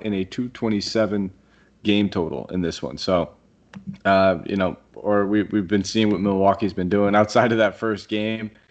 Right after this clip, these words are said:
Uh, you know, where Orlando kind of pulled one out and snuck one under the carpet when they weren't looking. It's, it's been, you know, a little bit of, of rough sailing for 'em. Uh, you know, Giannis has been doing his thing. Middleton finally got a little bit clicking in that last one, and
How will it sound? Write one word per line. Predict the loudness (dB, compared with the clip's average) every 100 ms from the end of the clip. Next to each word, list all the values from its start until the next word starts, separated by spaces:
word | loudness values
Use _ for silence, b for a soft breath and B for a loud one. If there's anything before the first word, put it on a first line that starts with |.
| b b b b -8
Uh, | -2 0 0 -2 -6 -6
you | -2 0
know, |
where | 0 0
Orlando | 0 0 0 -2
kind | 0 -2 -2
of |
pulled | 0 0 0
one | 0
out | 0 -2
and |
snuck | -2 -2 0
one | -2
under | -2
the | -4
carpet | 0 0 0 -2
when | -2
they | -2
weren't | -2 0
looking. | 0 0 -2
It's, | 0 -2 -2
it's | -4 -2
been, | 0 2 0 -4 -6
you | -2
know, | 0
a | 0
little | 0
bit | 0
of, | -2 -4
of | -10 -2
rough | 0 0
sailing | -2 -2 -2 -6
for | -10 -8 -8
'em. | -10 B B B B -8
Uh, | -2 0 2 0
you | 0
know, | -2
Giannis | 2 2 2 0 -6
has | -10
been | -8
doing | -6 -6
his | -6 -2
thing. | 2 2 2 -2 -4
Middleton | -2 0 0 -2 -2
finally | 0 0 2
got | 2 2
a |
little | 0 -2
bit | -4
clicking | -4 -4 -2 -2
in | 0
that | 0 2
last | 2 0 -2
one, | -2 -2 -2
and | -2 -2 -2